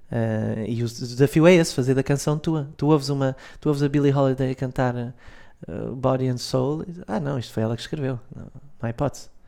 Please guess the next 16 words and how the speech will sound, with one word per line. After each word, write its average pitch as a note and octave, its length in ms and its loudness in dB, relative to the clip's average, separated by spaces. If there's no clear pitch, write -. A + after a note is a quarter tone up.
Eh, G#2+ 800 -4
e A#2 40 -4
as A2+ 80 -4
pessoas - 280 -6
que - 40 -14
fazem A#2+ 240 2
a, A#2+ 220 2
a, A#2+ 40 -6
as B2 80 -6
canções C3 440 -4
da B2+ 220 2
Amália, B2+ 340 2
não A#2+ 80 -6
é? B2+ 120 -8
Sei - 200 -6
lá. A#2 260 -2